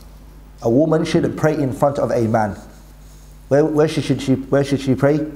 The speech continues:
At the back. So if she's at the back, no one's gonna see how she's, how her sujood is, what she's doing. She s-, prays properly now, and she stays at the back. Okay, that's how the Prophet sallallahu alaihi wasallam's time was, alayhi salatu wasalam.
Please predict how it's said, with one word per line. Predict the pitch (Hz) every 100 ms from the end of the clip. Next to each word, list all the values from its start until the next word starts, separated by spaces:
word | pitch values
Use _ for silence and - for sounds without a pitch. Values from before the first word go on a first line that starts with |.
| - - - - - -
At | 104
the | 107
back. | 107 104 - - - - - - -
So | 120
if | -
she's | 185
at | 190
the | 147
back, | 127 143 147
no |
one's | 180 147
gonna | 127
see | 131
how | 110
she's, | 107 107 - -
how | 104 131
her | 117
sujood | - 110 113 120
is, | 117 - - - - -
what | 117
she's | 135 107
doing. | 120 120 120 - - - -
She | -
s-, | - - -
prays | - 117
properly | - 139 107 95
now, | 90 85 - - - - - - -
and | 107
she | 107
stays | - 120
at | 101
the |
back. | 95 90 - - - - - - - - - -
Okay, | 107 120 127 127 - - - - -
that's | 139 151
how | 143 135
the |
Prophet | 135 135 127
sallallahu | - 120 123 135 104
alaihi | 117 117
wasallam's | 110 113 107 101
time | - 117 113 104
was, | 101 101 - - - - - - - -
alayhi | - 117 113
salatu | 104 - 104 101
wasalam. | 104 - 92